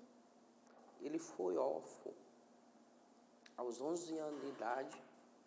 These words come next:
mas ele hoje, no que nós vivenciamos, hoje ele,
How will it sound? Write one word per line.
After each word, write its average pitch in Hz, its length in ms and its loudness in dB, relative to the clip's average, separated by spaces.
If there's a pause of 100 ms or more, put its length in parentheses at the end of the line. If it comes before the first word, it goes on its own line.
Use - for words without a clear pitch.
(1160)
mas 160 420 4
ele 196 360 6
hoje, 170 600 4 (1000)
no 120 140 -4
que - 200 -6
nós 120 440 0
vivenciamos, 110 1200 -4 (1700)
hoje 139 500 6
ele, 135 800 2